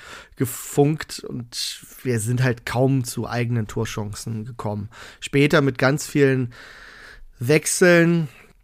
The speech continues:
war es nicht schlecht. Tatsächlich war ein Bamper da ein bisschen auffällig in der einen oder anderen Szene.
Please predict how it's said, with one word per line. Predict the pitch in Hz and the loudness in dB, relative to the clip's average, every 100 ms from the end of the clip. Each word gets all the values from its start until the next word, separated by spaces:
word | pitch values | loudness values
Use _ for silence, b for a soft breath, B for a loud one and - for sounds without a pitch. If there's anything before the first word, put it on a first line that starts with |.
| _ | _
war | 117 143 151 | 2 4 4
es | - | 2
nicht | 156 143 | 2 0
schlecht. | - 147 170 - | 2 2 2 0
Tatsächlich | 147 139 160 160 170 147 - | 0 2 2 2 2 0 0
war | 139 139 | 2 2
ein | 135 | 2
Bamper | 120 160 160 | 2 4 2
da | 147 143 139 135 | 4 4 4 4
ein | 131 117 | 2 -2
bisschen | 139 - 139 | 0 0 2
auffällig | 135 165 - 170 165 165 | 2 0 2 2 2 2
in | |
der | 151 | 2
einen | 139 160 | 2 2
oder | 165 143 | 0 -2
anderen | 147 151 147 143 | 0 0 0 -2
Szene. | - - 147 190 208 214 208 | -2 2 4 6 8 8 6